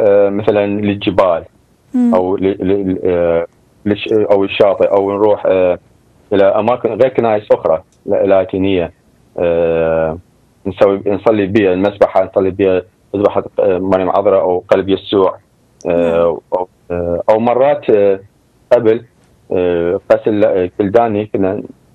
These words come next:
Speaker 1: نتفق ويانا ونروح نسوي قداس، آه، غير كنايس، آه، نيكي. ف-، آه، فبس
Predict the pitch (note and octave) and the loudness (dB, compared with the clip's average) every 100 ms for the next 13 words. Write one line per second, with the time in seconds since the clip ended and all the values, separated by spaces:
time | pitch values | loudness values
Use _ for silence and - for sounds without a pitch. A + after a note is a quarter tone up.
0 | - G#2 G#2+ A2+ A2+ A#2 A#2 A#2 G2+ G#2 | -8 -6 -6 -4 -2 0 0 -2 -4 0
1 | A2 - A2 G2+ - G#2+ G2 G2+ G2 G#2+ | -2 -2 -8 -6 0 0 0 -2 -2 0
2 | A#2+ C#3 - _ _ _ - G#2 F#2 A#2 | 0 -2 -8 _ _ _ -6 -4 0 0
3 | A#2 G#2+ F2 D#2 D2+ - _ _ _ _ | 0 -2 -2 -2 -4 -6 _ _ _ _
4 | _ _ _ _ _ - E2+ D#2+ D#2 D2+ | _ _ _ _ _ -8 -4 -4 -4 -6
5 | _ _ _ _ _ _ _ _ _ _ | _ _ _ _ _ _ _ _ _ _
6 | _ _ _ F#2+ F#2+ - E2 - F#2 F#2+ | _ _ _ -4 -4 -4 -2 0 2 2
7 | F#2 F#2 E2+ E2+ E2 E2 _ _ _ - | -2 -2 -2 0 -2 -4 _ _ _ 0
8 | A2 A#2+ | 2 2